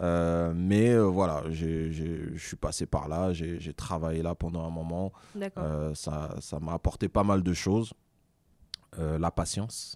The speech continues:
Speaker 1: faut être patient pour travailler chez H et M.
Speaker 2: Je pense que
Speaker 1: Ouais.
Speaker 2: c'est un, c'est un métier que je ne pourrais pas faire.
Speaker 1: <laughs>
Speaker 2: Enfin, j'ai été, euh, j'ai, moi, j'ai travaillé à Leroy Merlin.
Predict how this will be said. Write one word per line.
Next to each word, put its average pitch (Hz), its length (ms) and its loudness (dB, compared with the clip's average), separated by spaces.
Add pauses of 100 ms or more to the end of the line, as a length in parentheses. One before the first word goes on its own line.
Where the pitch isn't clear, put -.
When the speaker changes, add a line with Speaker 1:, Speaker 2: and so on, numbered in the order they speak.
(140)
Speaker 1:
faut - 160 -6
être - 120 -10
patient - 320 -6
pour 90 160 -6
travailler 82 360 -2
chez - 140 -12
H - 220 -10
et 92 40 -4
M. - 80 -4 (240)
Speaker 2:
Je 196 140 -4
pense 302 260 -6
que 220 100 -4
Speaker 1:
Ouais. 208 60 -6
Speaker 2:
c'est 202 100 -6
un, 185 200 -4 (180)
c'est 180 340 -10
un 208 120 -2
métier 233 260 -2
que 233 120 -4
je 202 140 -2
ne 196 80 -2
pourrais 190 280 -4
pas 214 160 -2
faire. 214 420 8
Speaker 1:
<laughs> - 20 0 (720)
Speaker 2:
Enfin, 311 100 6
j'ai 233 300 0
été, 302 360 0
euh, 190 1400 0
j'ai, - 120 -12 (100)
moi, 233 100 0
j'ai 240 120 0
travaillé 220 280 -2
à 202 60 4
Leroy 220 260 4
Merlin. 202 320 0